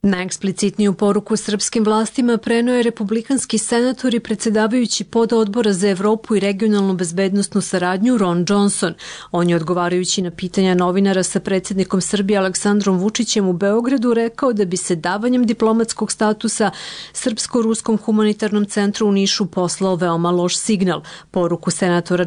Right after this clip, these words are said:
Johnsona treba shvatiti kao poruku State Departmenta i američke administracije, kaže za Radio Slobodna Evropa nekadašnji ambasador Srbije u Vašingtonu Ivan Vujačić, pogotovo imajući u vidu da je senator iz republikanske stranke.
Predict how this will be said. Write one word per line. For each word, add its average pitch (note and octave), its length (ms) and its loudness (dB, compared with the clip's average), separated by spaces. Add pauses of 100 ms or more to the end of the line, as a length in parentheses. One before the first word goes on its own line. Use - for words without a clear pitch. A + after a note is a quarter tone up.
Johnsona G#3 420 2
treba A3 300 0
shvatiti A3+ 520 -2
kao A#3 200 0
poruku A3+ 420 0
State A3 240 0
Departmenta G#3+ 640 0
i G#3+ 80 2
američke G#3 460 0
administracije, G3+ 840 0
kaže D#3+ 360 -4
za D#3 140 -4
Radio E3+ 300 2
Slobodna F3 480 0
Evropa F#3+ 400 0
nekadašnji G#3+ 580 0
ambasador G3+ 540 0
Srbije G3+ 380 0
u F#3+ 40 4 (240)
Vašingtonu F#3+ 360 -2
Ivan F3 200 2
Vujačić, A3+ 560 0 (280)
pogotovo A3+ 480 0
imajući G3 460 2
u - 20 -4
vidu G#3 320 0
da F#3+ 100 2
je E3+ 80 2
senator F#3+ 520 0
iz F#3 140 0
republikanske E3+ 680 -2
stranke. E3 520 -4